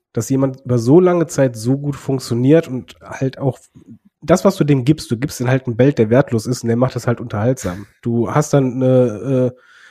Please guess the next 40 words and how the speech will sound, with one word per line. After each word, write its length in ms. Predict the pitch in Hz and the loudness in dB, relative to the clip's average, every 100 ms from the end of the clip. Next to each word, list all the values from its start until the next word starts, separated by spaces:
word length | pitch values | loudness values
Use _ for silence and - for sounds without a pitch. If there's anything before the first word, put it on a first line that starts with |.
| - | -4
Little 200 | 147 143 | 2 2
Jimmy-Fehde 880 | 120 127 170 135 - - 131 139 147 | 4 4 4 2 -2 -2 2 4 4
mit 200 | 131 127 | 2 -4
einem 280 | 127 123 104 | -4 -6 -6
Cena, 420 | - 165 139 139 | -2 2 2 2
die 160 | 135 123 | 0 0
dann 180 | 120 113 | -2 -2
auf 140 | 120 | -4
einmal 160 | 127 120 | -4 -2
funktioniert. 560 | 127 - 160 123 - _ - | -4 0 2 2 0 _ -12
Und 180 | 117 - _ | -12 -12 _
du 100 | 120 | -16
kannst 320 | - 139 139 | -8 -8 -6
einen 100 | 110 | -6
R-Truth 460 | 131 - 170 226 156 | -6 -4 -4 -4 -6
einfach 220 | 143 131 | -6 -6
blind 320 | 120 143 208 | -6 -6 0
irgendwo 220 | 156 143 | 2 2
reinwerfen, 500 | 123 160 143 135 - | 4 2 2 0 2
wenn 100 | 127 | 0
du, 240 | 123 113 113 | -2 -6 -6
wenn 320 | 143 147 175 - | -2 -2 -4 -6
es 140 | 139 | -4
irgendwo 200 | 190 185 | 2 2
brennt, 400 | 139 143 202 - _ _ _ _ _ | 4 2 2 -4 _ _ _ _ _
schmeiß 340 | - - 151 | -4 0 0
ihn 80 | 135 | 0
rein, 260 | 120 160 175 | 2 2 2
sag 160 | 135 139 | -2 -4
ihm, 100 | 117 | 0
„Hör 80 | |
mal, 140 | 143 139 | 2 2
hilf 220 | 147 - | -2 -2
mir“, 160 | 123 156 | -2 -2
und 100 | 120 | -2
er 80 | 117 | -2
hilft. 400 | 135 117 - _ | -4 -6 -10 _
Und 60 | 113 | -12
ich 140 | 104 | -6
glaube, 400 | 123 123 127 117 | 0 2 2 0